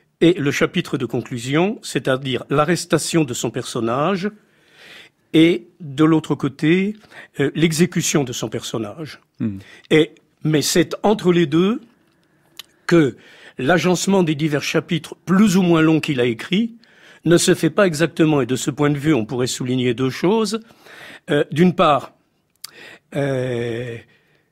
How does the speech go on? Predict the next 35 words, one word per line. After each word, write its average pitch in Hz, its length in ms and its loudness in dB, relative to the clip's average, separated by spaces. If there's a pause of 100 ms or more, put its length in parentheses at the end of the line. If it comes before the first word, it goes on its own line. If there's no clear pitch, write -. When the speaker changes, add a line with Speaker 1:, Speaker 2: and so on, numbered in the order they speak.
(500)
Speaker 1:
il 226 340 6
n'est 190 120 6
pas 147 200 0
vrai 123 300 0 (880)
que, - 80 -4
comme 165 300 2
on 143 80 0
l'a 131 100 -4
prétendu 147 640 -4 (360)
quelquefois, 147 680 -4 (640)
euh, 139 160 2
les 147 160 2
chapitres 170 460 0
du 147 100 -4
procès 151 420 0
puissent 170 320 0
se - 140 0
lire, 196 460 4
se, - 480 -6
se - 200 -4
disposer 156 680 0
dans 160 120 0
n'importe 143 440 -2
quel 131 180 0
ordre. 98 320 -6 (400)
Car 131 180 -2
il 147 60 -2
y 160 80 2
a 147 80 2
certaines 214 640 0
indications 131 640 -2
de 107 100 -4
retour 143 320 0
en 147 80 2
arrière 120 480 -4